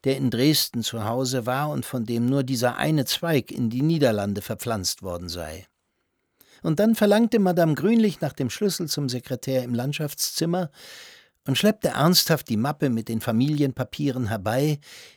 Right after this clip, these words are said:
in denen Thomas auch die neuesten Daten bereits vermerkt hatte. Sie kündete mit Wichtigkeit von der Geschichte der Buddenbrooks, von dem Gewandschneider zu Rostock an, der sich bereits so sehr gut gestanden.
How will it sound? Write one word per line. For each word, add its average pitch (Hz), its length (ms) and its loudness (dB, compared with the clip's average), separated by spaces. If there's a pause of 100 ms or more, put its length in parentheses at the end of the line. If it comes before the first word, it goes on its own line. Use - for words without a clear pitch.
in 143 200 0
denen 208 280 6
Thomas 196 340 4
auch - 200 -4
die 165 100 0
neuesten 156 500 2
Daten 143 400 -2
bereits 104 360 -4
vermerkt 156 520 -6
hatte. - 300 -10 (1160)
Sie - 160 -4
kündete 233 560 4
mit 196 200 4
Wichtigkeit 156 840 -2
von - 340 -10
der 104 140 -8
Geschichte 123 480 -6
der 113 100 -2
Buddenbrooks, 127 840 0 (560)
von 131 240 2
dem 127 180 4
Gewandschneider 123 680 2
zu - 100 0
Rostock 143 500 0
an, 196 220 2
der 156 140 4
sich 117 180 -8
bereits 113 360 -6
so 113 100 -4
sehr 131 240 2
gut 143 300 -6
gestanden. 147 680 -4